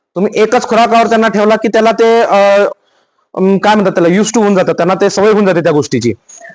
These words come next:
त्यामुळं खुराक हा थोडा, थोडा, थोडा वाढवत येतो. अगदी सुरुवातीलाच भरपूर खुराक द्यायला लागला तरी सुद्धा मित्रांनो फायदा होणार नाहीये आणि कायम कमी खुराकावर ठेवला तरी सुद्धा होणार नाहीये. खुराक हा थोडा, थोडा वाढता ठेवायचा, हा माझा अनुभव आहे आणि मी त्या पद्धतीने ह्याच्यात काम करत असतो. आता विषय आला मित्रांनो,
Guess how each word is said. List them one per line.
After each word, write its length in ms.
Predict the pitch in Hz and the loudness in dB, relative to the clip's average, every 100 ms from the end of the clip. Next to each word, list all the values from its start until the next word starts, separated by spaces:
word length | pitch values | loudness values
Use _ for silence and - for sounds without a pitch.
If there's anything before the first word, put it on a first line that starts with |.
| _ _ - | _ _ -2
त्यामुळं 320 | 185 214 233 - - | 0 2 0 -2 -6
खुराक 240 | - 190 208 | -4 -2 0
हा 60 | |
थोडा, 260 | 220 208 208 | -2 0 -2
थोडा, 280 | 214 202 214 214 | 0 0 -2 0
थोडा 160 | 202 | 0
वाढवत 300 | 214 180 170 | 2 2 0
येतो. 100 | 160 | 0
अगदी 220 | 165 175 | 0 0
सुरुवातीलाच 460 | 220 202 190 214 226 | -2 0 0 2 0
भरपूर 280 | 202 190 220 | 0 -2 -2
खुराक 180 | - 214 | 0 0
द्यायला 180 | 208 214 | 2 2
लागला 180 | 208 220 - _ _ _ | 2 -2 -4 _ _ _
तरी 160 | 175 196 | 0 0
सुद्धा 220 | 214 214 | 0 0
मित्रांनो 280 | 202 202 202 | 0 0 0
फायदा 220 | 190 170 | -2 0
होणार 180 | 170 165 | 0 0
नाहीये 200 | 156 180 208 _ - | -2 -4 -6 _ -6
आणि 120 | 190 | -6
कायम 340 | - 185 208 | -2 0 0
कमी 220 | 240 226 233 | 0 0 0
खुराकावर 340 | 226 226 226 | 0 2 0
ठेवला 180 | 247 220 214 | 0 -2 0
तरी 140 | 202 | -2
सुद्धा 180 | 202 220 | 0 0
होणार 180 | 175 151 | 0 -2
नाहीये. 180 | 151 196 _ _ _ | -2 -4 _ _ _
खुराक 260 | 165 190 | -2 0
हा 60 | 214 | -2
थोडा, 260 | 208 180 185 | -2 -2 -2
थोडा 140 | 190 196 | 0 0
वाढता 380 | 185 147 127 180 | 0 -2 -2 -6
ठेवायचा, 440 | 151 147 123 160 - - _ - | -4 -2 -2 -4 -8 -14 _ -4
हा 80 | |
माझा 260 | 208 202 202 | 0 2 0
अनुभव 180 | 202 180 | 0 2
आहे 100 | 190 | 0
आणि 140 | 208 | 0
मी 80 | 202 | -2
त्या 140 | 208 | -2
पद्धतीने 280 | 185 165 185 | -4 -2 -2
ह्याच्यात 200 | 175 160 - | -2 -4 -4
काम 140 | 127 | -4
करत 200 | 117 110 | -4 -4
असतो. 200 | 110 113 98 _ - - - _ _ _ - - - _ | -4 -4 -6 _ -20 -20 -20 _ _ _ -20 -20 -20 _
आता 240 | 156 214 | -2 0
विषय 280 | 220 190 226 | 0 0 0
आला 180 | 220 220 | 2 2
मित्रांनो, 440 | 214 208 208 208 | 0 0 0 0